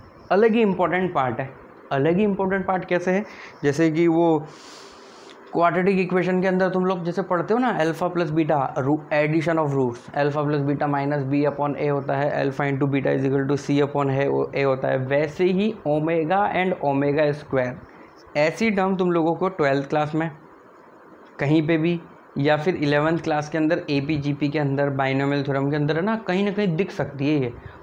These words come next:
और ओमेगा और omega square लिखने के बाद side में ऐसा लिखा होगा,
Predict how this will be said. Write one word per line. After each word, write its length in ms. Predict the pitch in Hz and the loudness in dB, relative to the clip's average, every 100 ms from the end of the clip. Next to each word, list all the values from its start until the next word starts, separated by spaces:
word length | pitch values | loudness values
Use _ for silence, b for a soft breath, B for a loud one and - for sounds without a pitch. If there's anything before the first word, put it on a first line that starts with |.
| B | B
और 200 | 170 175 - | -2 -2 0
ओमेगा 420 | 151 160 170 202 | 2 2 2 2
और 80 | 214 | 2
omega 380 | 175 170 170 185 | 2 0 0 -2
square 300 | 180 175 175 | -2 0 2
लिखने 280 | 156 151 | 0 0
के 80 | 160 | 0
बाद 180 | 170 175 | 0 0
side 300 | 180 139 139 | 0 0 2
में 120 | 156 | 0
ऐसा 160 | 151 156 | 0 0
लिखा 240 | 139 143 | -2 0
होगा, 360 | 139 135 190 | 0 2 0